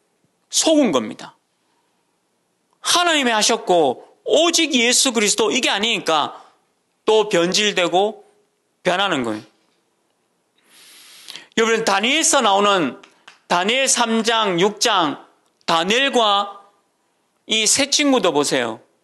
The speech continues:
받은 응답이 어마어마한데 자칫 잘못하면요, 속아요.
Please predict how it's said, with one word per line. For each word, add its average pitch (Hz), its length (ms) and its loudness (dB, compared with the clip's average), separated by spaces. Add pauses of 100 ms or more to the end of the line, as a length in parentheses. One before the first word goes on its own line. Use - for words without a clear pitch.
(120)
받은 277 320 0
응답이 190 800 -2 (1040)
어마어마한데 262 1500 0
자칫 226 260 -2
잘못하면요, 185 800 0 (600)
속아요. 156 600 -2